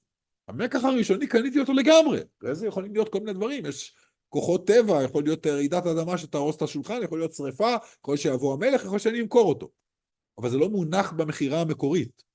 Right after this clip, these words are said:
המכירה, המכירה המקורית הייתה מכירה ללא הגבלה וללא סייג. לכן זה שלי בקניין הגוף. ואחרי זה יבוא המלך ויפקיע את זה.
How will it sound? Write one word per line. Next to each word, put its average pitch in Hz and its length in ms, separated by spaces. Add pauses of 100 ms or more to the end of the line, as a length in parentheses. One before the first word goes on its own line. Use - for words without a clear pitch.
(320)
המכירה, 120 340
המכירה 147 540
המקורית 233 420
הייתה 175 180
מכירה 180 360
ללא 190 420 (220)
הגבלה 147 400
וללא 147 280
סייג. 117 320 (580)
לכן 185 260
זה 180 60
שלי 185 220
בקניין 170 360
הגוף. 151 420 (1080)
ואחרי 131 480
זה 233 340 (200)
יבוא 185 240
המלך 311 300
ויפקיע 170 440
את 113 80
זה. 107 80